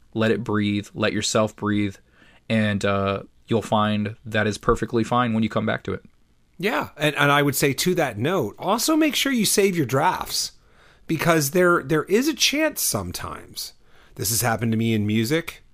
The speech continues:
Speaker 2: and that's about the only place it's happened, but, you know, actually, no, it's happened in novels to some extent, sections of novels. Sometimes you might find that,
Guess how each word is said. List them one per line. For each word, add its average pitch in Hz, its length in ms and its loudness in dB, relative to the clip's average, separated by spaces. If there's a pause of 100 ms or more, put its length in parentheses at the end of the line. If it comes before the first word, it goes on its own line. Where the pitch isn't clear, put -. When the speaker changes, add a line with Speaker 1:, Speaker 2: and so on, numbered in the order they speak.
(680)
Speaker 2:
and 113 140 -4
that's 113 160 -2
about 107 180 -2
the 107 160 -12
only 160 300 -4
place 92 320 -8
it's - 140 -12
happened, 98 420 -6
but, 113 300 -2 (100)
you 127 140 0
know, 131 180 2
actually, 160 320 2
no, 175 220 0
it's - 120 -4
happened 135 320 0
in 123 140 2
novels 147 360 0
to 107 100 -8
some 98 220 -6
extent, 90 480 -10 (840)
sections 156 500 2
of 98 140 -4
novels. 87 640 -6 (480)
Sometimes 214 560 2
you 208 60 2
might 196 260 2
find 147 680 0
that, 110 340 -2